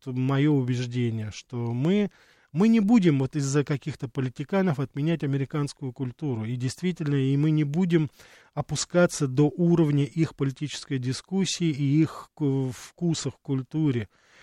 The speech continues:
Они отменяют Достоевского, они отменяют Толстого, они отменяют Чайковского. Мы этого делать не будем.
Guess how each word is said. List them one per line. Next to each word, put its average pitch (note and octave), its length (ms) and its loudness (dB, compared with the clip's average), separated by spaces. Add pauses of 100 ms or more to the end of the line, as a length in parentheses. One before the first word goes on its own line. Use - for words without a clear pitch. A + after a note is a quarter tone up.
(320)
Они E3+ 280 4
отменяют D3 500 0
Достоевского, D#3 680 0
они D3 120 0
отменяют C#3 480 0
Толстого, D#3+ 640 0
они C#3+ 180 0
отменяют B2+ 600 -2
Чайковского. F#3 640 -2
Мы G3+ 220 4
этого G#3+ 240 2
делать F3+ 360 4
не D#3 140 0
будем. B2+ 360 -2